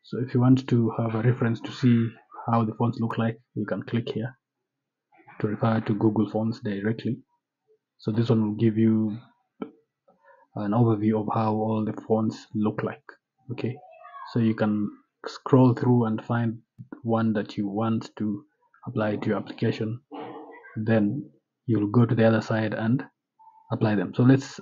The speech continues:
let's assume we want to apply this lobster. So you come here and search for,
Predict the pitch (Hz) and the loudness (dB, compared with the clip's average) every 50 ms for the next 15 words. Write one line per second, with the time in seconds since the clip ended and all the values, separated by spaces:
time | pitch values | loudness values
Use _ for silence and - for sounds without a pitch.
0 | - - - 131 123 123 110 123 117 113 107 107 110 110 110 110 - - 113 110 | -6 0 2 2 4 4 6 6 6 6 6 4 4 4 2 0 0 0 0 0
1 | 104 98 107 107 104 - - - _ - 107 110 107 - - - - - - - | 2 2 0 0 -2 -4 -10 -16 _ 0 2 2 2 2 -2 -8 -10 -10 -12 -16
2 | _ _ _ _ _ _ _ _ _ _ _ _ _ - - 117 104 101 101 - | _ _ _ _ _ _ _ _ _ _ _ _ _ -8 -2 -2 0 0 2 2
3 | 120 113 110 120 117 113 113 110 101 98 - - 104 - - - - - 101 95 | 2 2 2 2 2 2 0 0 -2 -2 -4 -4 -6 -6 -6 -8 -8 -6 -6 -6
4 | - - | -6 -10